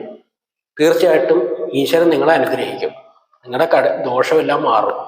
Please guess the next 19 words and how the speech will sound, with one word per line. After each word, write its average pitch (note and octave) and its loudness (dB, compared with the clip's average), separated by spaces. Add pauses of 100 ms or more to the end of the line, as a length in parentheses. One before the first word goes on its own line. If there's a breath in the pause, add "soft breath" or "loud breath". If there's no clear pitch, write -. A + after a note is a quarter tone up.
(500)
അല്ലാതെ D3 2
കണ്ട് F3 2
ഇങ്ങനെയുള്ള F3+ 4
കാര്യത്തിനൊന്നും F#3 0
നിങ്ങൾ F3+ -2
പോകാതിരിക്കുക. F3 0 (260)
മനസ്സിലായോ? D3+ -6 (440 loud breath)
അതുകൊണ്ട് G3+ -2
പ്രത്യേകിച്ച് F#3 0
ഒരു F3 2
പ്രയോജനവും C3 -4
ഇല്ല. F#2 -8 (680)
നമ്മളൊക്കെ D#3+ 0
ജീവിക്കുന്ന E3+ 2
ഈ E3+ 2
യുഗത്തിൽ, D#3+ -2 (720)
ആ, - -2 (640)
ഇങ്ങനെയൊക്കെയുള്ള E3+ 4
ആൾക്കാര് D#3 2